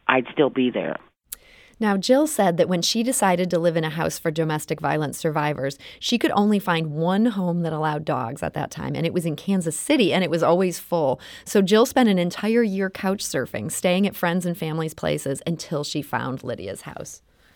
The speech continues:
Speaker 1: I've slept on couches, I've slept on mattresses on the floor, I've slept on dining room floors. But not everyone has that option, and, you know, to me, like I said, Scarlett is not optional.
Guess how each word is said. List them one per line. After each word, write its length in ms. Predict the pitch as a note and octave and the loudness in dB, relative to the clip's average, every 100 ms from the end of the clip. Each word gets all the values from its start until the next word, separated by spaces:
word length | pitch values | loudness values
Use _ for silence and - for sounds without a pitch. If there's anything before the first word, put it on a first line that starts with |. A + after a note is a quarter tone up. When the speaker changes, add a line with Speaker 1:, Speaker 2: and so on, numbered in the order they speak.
| _ A2+ | _ -8
Speaker 1:
I've 220 | B2+ C3+ - | -4 -4 2
slept 240 | D3+ D3 | 2 2
on 180 | D3 C3+ | 0 0
couches, 520 | C3 D3+ D#3 - D3 | 4 6 4 2 -2
I've 160 | A#2+ A#2+ - | 0 0 0
slept 180 | C#3+ | 2
on 160 | C3+ B2+ | 4 4
mattresses 540 | C3 D3+ D3+ C#3+ C#3 | 6 4 2 -8 -8
on 140 | C3+ C3 | -4 -4
the 80 | - | -2
floor, 260 | C3 B2+ - | 2 2 4
I've 140 | B3 A3+ | 2 2
slept 220 | G3 E3+ | 2 4
on 140 | F3+ F3 | 4 4
dining 320 | F3 A3+ G#3+ | 4 4 6
room 180 | F#3 E3+ | 8 6
floors. 500 | - G#3 C#3+ G#1 - - - - - - - - - - - | 6 6 4 0 -8 -20 -20 -20 -20 -20 -20 -18 -20 -12 0
But 160 | D3 | 2
not 180 | A#2+ D#3 | 4 4
everyone 400 | C#3 D#3+ D#3+ C#3+ | 6 6 6 4
has 260 | C3+ C3+ C3 | 2 0 0
that 260 | C3 B2 B2 - - - - - - | 0 0 0 -6 -16 -16 -18 -14 2
option, 720 | D3 E3 D3+ - A2 G#2+ A#2+ - - | 4 4 0 -10 -10 -8 -12 -12 -8
and, 560 | A#2 A2+ A2+ A2 A2+ - - - - _ _ _ _ _ _ | -6 -6 -8 -10 -12 -12 -20 -20 -20 _ _ _ _ _ _
you 60 | A#2+ | -4
know, 200 | B2 B2+ | -2 0
to 120 | D3+ | 4
me, 560 | D3 D3+ D3+ C3 C3 - | 4 6 2 0 -6 -6
like 180 | - B2+ | -6 -4
I 140 | B2+ A#2 | -6 -4
said, 200 | C#3 A2 | -4 -4
Scarlett 320 | - E3+ F#3 | 0 2 2
is 140 | D3 C3 | 2 0
not 300 | B2+ C3+ - | 2 2 2
optional. 640 | A#2 A#2+ - - G#2+ - | 4 4 0 -6 -6 -8